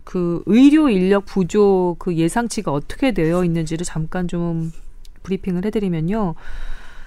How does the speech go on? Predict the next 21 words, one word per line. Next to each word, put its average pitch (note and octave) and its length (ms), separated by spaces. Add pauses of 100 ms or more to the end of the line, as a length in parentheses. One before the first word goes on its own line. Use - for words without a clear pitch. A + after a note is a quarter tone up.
(280)
한국보건사회연구원의 A3 2250
보건의료인력 F#3 920
중장기 F3+ 640
수급 C#4 340
전망 F3 460
연구를 D3+ 1040
내놨는데요. E3+ 800
그 F#3+ 120
결과에 E3 360
따르면 F3+ 600 (540)
오는 G#3+ 240
이천이십 G3 580
년 G#3 220
우리나라 F#3+ 380
간호인력 G#3 720
부족 F#3 280
규모가 F3+ 640 (220)
십일만 D4 840
명에 A3 340
달한다는, F3 880
음, D#3 220